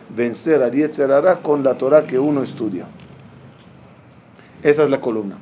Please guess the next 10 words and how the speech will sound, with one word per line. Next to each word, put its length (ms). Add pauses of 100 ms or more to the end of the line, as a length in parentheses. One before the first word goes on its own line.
Estamos 300
en 80
las 100
siete 240
columnas. 400
Cada 240
columna 380
tiene 380 (680)
un, 400
eh, 1040